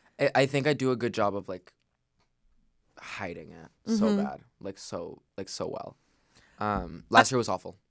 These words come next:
Speaker 2: Really?
Speaker 1: Yeah, in terms of confidence and, like, just, like, believing in myself in any way, shape, or form.
Speaker 2: Do you think that was your worst year?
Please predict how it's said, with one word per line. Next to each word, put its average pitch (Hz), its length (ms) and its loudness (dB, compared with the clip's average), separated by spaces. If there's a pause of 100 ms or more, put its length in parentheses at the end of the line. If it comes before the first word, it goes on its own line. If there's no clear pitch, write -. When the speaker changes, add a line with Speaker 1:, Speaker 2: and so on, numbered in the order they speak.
(120)
Speaker 2:
Really? 208 500 10
Speaker 1:
Yeah, 120 220 10
in 110 140 -2
terms 110 240 -6
of 117 100 -12
confidence 113 580 -6
and, 107 80 -8
like, 95 140 -8
just, - 180 -10
like, 92 200 -10 (840)
believing 107 360 2
in 101 60 -2
myself 101 320 -6
in 104 120 -14 (140)
any 101 200 -4
way, 95 120 -6
shape, 92 220 -14
or 90 40 -12
form. 85 320 -16 (220)
Speaker 2:
Do 247 80 4
you 226 60 6
think 247 180 6
that 254 80 8
was 254 180 10
your 175 100 8
worst 160 320 4
year? 160 380 6